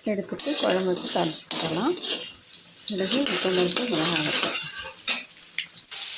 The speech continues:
கத்திரிக்காய், பச்சை மிளகாய், தக்காளி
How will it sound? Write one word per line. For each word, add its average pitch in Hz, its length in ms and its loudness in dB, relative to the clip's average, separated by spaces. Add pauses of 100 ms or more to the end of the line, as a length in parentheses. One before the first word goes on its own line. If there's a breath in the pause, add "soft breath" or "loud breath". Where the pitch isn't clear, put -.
(560)
கத்திரிக்காய், 214 760 0 (840)
பச்சை 185 280 0
மிளகாய், 180 460 2
தக்காளி 160 420 0